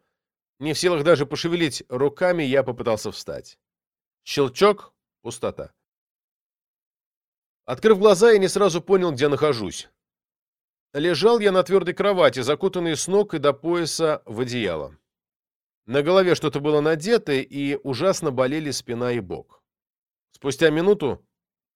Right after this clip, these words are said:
сообразил, что я в больничной палате. Как я здесь оказался? Этот вопрос меня беспокоил сейчас больше всего. Приятное расслабление исходило от правой руки и по всему телу. Я лежал под капельницей.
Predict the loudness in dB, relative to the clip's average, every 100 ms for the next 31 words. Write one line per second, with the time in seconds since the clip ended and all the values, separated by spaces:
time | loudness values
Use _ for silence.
0 | _ _ -6 -2 0 0 -2 -2 0 2
1 | 4 2 0 -4 -4 -4 -4 -6 -12 -20
2 | _ _ _ -10 -6 -6 -6 -6 -6 -6
3 | -8 -12 -20 _ _ _ _ _ _ _
4 | _ _ _ _ -8 -6 -2 -2 2 2
5 | 2 -2 -2 -4 -4 -2 0 0 0 -2
6 | 0 0 -2 -6 -8 -10 -10 -12 _ _
7 | _ _ _ -2 2 2 4 0 0 0
8 | -2 2 0 2 -2 -2 -2 0 0 -2
9 | 0 0 0 0 -4 -8 -6 -6 -6 -8
10 | -4 -4 -6 -6 -8 -8 -14 _ _ _
11 | _ _ _ 0 2 4 2 2 0 0
12 | -4 -6 -18 -18 -20